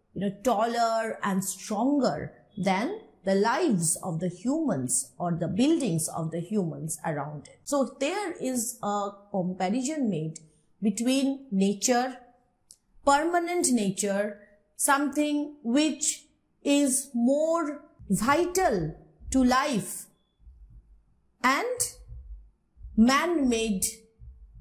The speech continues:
buildings, man-made structures. So this comparison is made here. Now the poet describes the banyan tree. "Its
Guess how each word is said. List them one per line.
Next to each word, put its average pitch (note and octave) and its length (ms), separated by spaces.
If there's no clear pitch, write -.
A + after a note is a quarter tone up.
buildings, G#3 720
man-made G3+ 640
structures. - 720
So A3 80
this A#3+ 180
comparison G#3 800
is F3+ 220
made D#3 300
here. C#3 220
Now A#3 320
the F4 120
poet A3+ 560
describes G#3 800
the F#3 100
banyan D3+ 440
tree. C3+ 260
"Its - 280